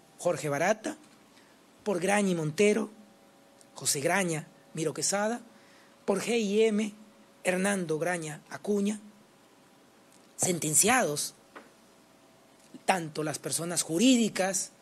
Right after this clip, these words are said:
como naturales, y contra los acusados, J J C Contratistas Generales, Fernando Martín Gonzalo Camet Picone, ixsa S A,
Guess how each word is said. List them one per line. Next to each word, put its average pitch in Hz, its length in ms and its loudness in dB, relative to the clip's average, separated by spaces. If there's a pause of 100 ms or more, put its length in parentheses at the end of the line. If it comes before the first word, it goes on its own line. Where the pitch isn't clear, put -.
(200)
como 175 220 0
naturales, 190 680 2 (2250)
y 214 100 0
contra 170 340 -2
los 165 220 2
acusados, 175 800 0 (160)
J 165 280 -4
J 165 320 -6
C 180 180 0
Contratistas 156 640 -4
Generales, 180 640 -2 (400)
Fernando 175 520 0
Martín 151 400 -4
Gonzalo 147 500 -2
Camet 143 280 -4
Picone, 202 500 0 (1600)
ixsa - 500 4
S 160 320 4
A, 175 220 -6